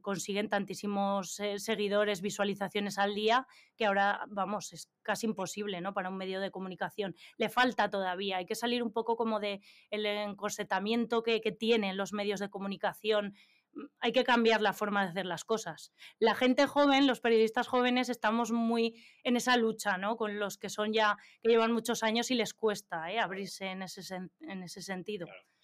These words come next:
Speaker 1: Yo es lo que estoy
Speaker 2: Es que
Speaker 1: viendo,
Speaker 2: yo
Speaker 1: ¿no?
Speaker 2: tengo la sensación de
Speaker 1: Ya
Speaker 2: que,
Speaker 1: como experiencia personal.
Speaker 2: claro, yo tengo la sensación que cualquiera que tiene un conocimiento en algo concreto y, y quiere ser, entre comillas, eso, un, un creador, un,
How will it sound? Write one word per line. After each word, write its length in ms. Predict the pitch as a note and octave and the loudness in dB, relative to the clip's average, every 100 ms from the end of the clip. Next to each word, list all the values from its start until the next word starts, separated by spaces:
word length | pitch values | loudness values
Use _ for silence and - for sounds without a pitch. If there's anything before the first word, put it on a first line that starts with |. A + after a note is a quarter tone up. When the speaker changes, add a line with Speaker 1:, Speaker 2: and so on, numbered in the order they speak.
| _ _ - | _ _ -8
Speaker 1:
Yo 100 | G3+ | -2
es 60 | |
lo 100 | A3 | 0
que 80 | A3 | 0
estoy 200 | G3+ G#3 | 0 0
Speaker 2:
Es 20 | |
que 60 | F#3 | 0
Speaker 1:
viendo, 180 | F3 D#3+ | 0 0
Speaker 2:
yo 60 | D#3+ | 2
Speaker 1:
¿no? 60 | |
Speaker 2:
tengo 120 | E3+ F3 | 2 2
la 100 | D#3+ | 2
sensación 340 | D#3 D3 E3+ | 2 0 2
de 140 | E3+ | 2
Speaker 1:
Ya 60 | D3+ | 2
Speaker 2:
que, 40 | - | 0
Speaker 1:
como 120 | G3+ | -4
experiencia 500 | - G3+ G3+ G#3 G3+ | -2 -4 0 0 0
personal. 400 | G#3 - G3 E3+ | -2 -2 -4 -2
Speaker 2:
claro, 160 | C3 | -2
yo 80 | C3 | -2
tengo 140 | D3+ D#3+ | 0 0
la 40 | |
sensación 280 | D#3+ D#3+ E3 | 0 0 -2
que 100 | C#3 | -2
cualquiera 420 | C3 B2 C#3 D3 | -2 0 0 2
que 120 | D3+ | 0
tiene 280 | C#3+ D3+ D3+ | -2 0 0
un 80 | D3 | -2
conocimiento 520 | D3 C#3+ C#3 C#3+ C3+ | -2 -4 -4 -4 -2
en 80 | C#3 | -2
algo 160 | C#3 | -2
concreto 560 | C3 C3 D3 D3 F#3+ - _ _ _ _ _ _ | -4 -8 -8 -6 -8 -10 _ _ _ _ _ _
y, 280 | B2+ A#2+ C3+ | -8 -6 -6
y 380 | B2+ A#2 A#2+ _ | -6 -6 -8 _
quiere 280 | - B2+ C3+ | -4 -2 0
ser, 180 | D3+ C#3 | 0 0
entre 240 | C3 C3+ | -2 -4
comillas, 640 | B2+ B2 C3+ C3 A#2+ A2+ B2 | -4 -4 -4 -4 -4 -6 -8
eso, 260 | C#3 A2+ | -8 -10
un, 340 | G#2 G#2+ G2+ F#2+ A#2+ | -12 -16 -20 _ -18
un 500 | A2 G#2+ G2 F#2 F#2 | -16 -16 -18 -20 -18
creador, 560 | - G#2+ G#2+ B2 A#2+ - | -10 -8 -4 -6 -6 -12
un, 400 | A2+ G#2+ G#2 | -20 -20 -20